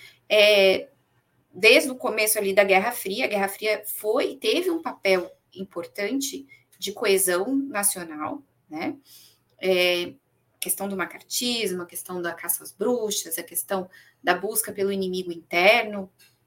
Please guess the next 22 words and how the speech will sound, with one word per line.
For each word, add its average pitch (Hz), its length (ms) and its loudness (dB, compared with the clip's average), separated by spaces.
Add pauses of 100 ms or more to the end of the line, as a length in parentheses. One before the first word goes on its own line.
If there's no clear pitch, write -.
(360)
depois 202 360 2
os 190 140 4
conflitos 220 640 -6
de 170 80 -2
estados 196 560 4
no 185 220 -2
âmbito 262 280 -2
da 185 120 0
Guerra 170 260 -6
Fria, 233 560 -6 (440)
né? 220 440 4
O - 160 -4
inimigo 233 640 2
que 190 140 -8
lá 180 240 0
estava. 139 480 -4 (560)
Com - 80 -4
a 233 100 2
queda 277 440 4
da 202 440 4
União 185 200 -2
Soviética, 180 840 0